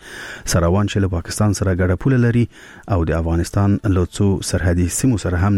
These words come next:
نږدې ده، ایران ته د افغان کډوالو د ور اوښتو یوه عمده لار بلل کیږي. ایراني پوځیانو لسګونه افغانان چې ایران ته ور اوښتي وو نیولي او د شنبې په ورځ یې له زاهدانه بیرته افغانستان ته لیږلي. ایران تر دې مخکې هم د لسګونو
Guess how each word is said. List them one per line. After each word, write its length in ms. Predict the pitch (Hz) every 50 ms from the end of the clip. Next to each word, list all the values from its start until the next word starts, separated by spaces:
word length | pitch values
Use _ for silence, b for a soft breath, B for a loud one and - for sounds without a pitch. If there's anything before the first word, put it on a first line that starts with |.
| 87 85
نږدې 280 | 82 82 - 90 87 85 95
ده، 60 | 110 139 - - 123
ایران 340 | 107 98 110 147 165 117 92 -
ته 100 | 90 85 -
د 100 | 101 87
افغان 320 | 85 - 95 110 120 110 -
کډوالو 460 | 95 85 85 87 85 85 87 95 104 107 98
د 160 | 95 85 85
ور 140 | 87 90 - 95 92
اوښتو 880 | 87 87 - - - 127 123 127 120 - - - - - - - - 87
یوه 220 | 87 90 87 87
عمده 340 | 87 87 85 85 82 95 98 92
لار 240 | 92 92 98 98 87 90
بلل 200 | 82 80 80 80 -
کیږي. 260 | 80 80 78 82 82 85 - _ B B B B B B B B B B 120
ایراني 220 | 107 107 110 123 110
پوځیانو 420 | - 113 104 95 101 110 110 110 107 107 98 95
لسګونه 360 | 87 - - - 120 110 101 -
افغانان 420 | 92 - 95 92 90 95 101 101 95 -
چې 260 | - 104 104 - 104 98
ایران 260 | 90 98 101 104 98 -
ته 100 | 98 92 92
ور 100 | 92 90 -
اوښتي 320 | 85 110 127 - - - 131
وو 100 | 131 131 123
نیولي 320 | 113 107 117 151 160 156 160 - B B B B B B 104
او 60 | 107 101 95
د 100 | 101 98 92 -
شنبې 340 | - 90 87 87 95 101 -
په 60 | - 90
ورځ 200 | 90 92 95 101 113
یې 140 | 123 127 120 107
له 60 | 92 85
زاهدانه 480 | 90 85 82 85 85 92 95 98 98 90 85
بیرته 240 | 117 120 107 - 90
افغانستان 520 | 85 85 85 82 85 - - 98 98 101 95
ته 100 | - 98
لیږلي. 320 | 85 82 78 - 82 82 82 _ B B B B B B B B B 113
ایران 300 | 107 104 107 107 107 104 95
تر 100 | - 92 87 90
دې 120 | 92 92 92
مخکې 220 | 98 90 - - 92 90
هم 200 | 110 123 131 127 110
د 100 | 98 90
لسګونو 380 | 87 82 95 - 127 135 131